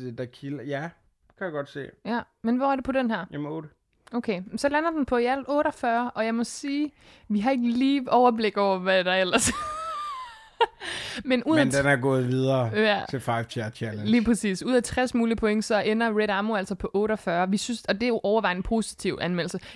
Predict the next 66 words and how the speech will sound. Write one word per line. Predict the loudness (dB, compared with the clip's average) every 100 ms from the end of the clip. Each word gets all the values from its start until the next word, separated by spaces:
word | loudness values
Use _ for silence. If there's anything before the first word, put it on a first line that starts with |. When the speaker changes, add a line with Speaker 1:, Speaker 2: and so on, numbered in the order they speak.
| -2
Speaker 2:
Jeg |
synes, | 0 0
den | -2
er |
god | 0 -2 0
for, | 0
hvad | 2 0
den | 0
er, | -2
og | 0
folk | 0 0
ved | 2 0 2
godt | 2 2
efterhånden, | 0 -4 -2 -2
hvis | -2
de | -2
har | -2
lyttet | 0 0 0
bare | -4 -4 -6
til | -8 -6
et | -2
afsnit | -2 0 -2
af |
den | -2 -2
her | 0
podcast, | -2 -2 -4 -6 -6
at | -4
jeg | -2 -2
er |
en | -2
chokoladepige, | -4 -2 -2 0 -2
du | -2 -2
er |
en | -2
chokoladepige, | -2 -2 -2 0 -2 -4 -18 -18 -8 -2
øh, | 0 2 2 2 0
og, | -2 -2 -2
og | -2 2
du |
er | 2
sådan | 4 2
en |
vingummipige, | 2 2 2 2 0 -2 -14 -2
men, | 0 0 -2
men, | -2 -2 -2
men | 0 2
der | 2
er | 2
nogle | 2 2
ting, | 2 2
vi | 4
er |
lidt | 2
mere | 0
skeptiske | -2 -4 -4 -4 -6 -8
overfor, | -8 -8 -6 -6
som | -4
man | -4
kunne | -2 0
høre, | 0
du | 0 -2
for | -2
eksempel | -2 -6
var | -6 -6
med | -6
konsistensen. | -6 -6 -4 -4 -4 -14